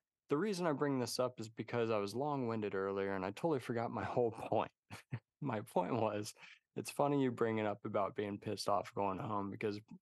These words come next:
after that round, I go home and, uh,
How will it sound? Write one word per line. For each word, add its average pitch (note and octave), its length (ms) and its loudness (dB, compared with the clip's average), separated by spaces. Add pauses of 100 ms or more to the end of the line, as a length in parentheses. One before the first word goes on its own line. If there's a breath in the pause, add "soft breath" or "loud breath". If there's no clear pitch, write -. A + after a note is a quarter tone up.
(120)
after A2 300 -2
that F#2 200 2
round, F2+ 320 2
I F2 60 -2
go F#2+ 220 0
home F#2 400 0 (480 loud breath)
and, F#2 360 0
uh, F#2 220 2